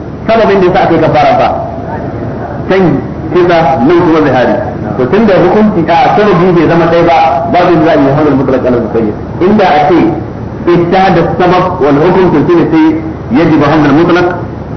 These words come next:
ala muqayyad. Ina fata mun fahimta.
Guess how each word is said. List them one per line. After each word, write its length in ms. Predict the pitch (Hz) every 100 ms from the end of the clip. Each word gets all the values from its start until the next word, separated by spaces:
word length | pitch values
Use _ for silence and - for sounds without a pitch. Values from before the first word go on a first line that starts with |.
| - - - - - - -
ala 200 | - 143
muqayyad. 420 | 123 113 107 101 - - - - - - -
Ina 200 | 156 175
fata 220 | 135 131
mun 120 | 131
fahimta. 280 | 117 107 101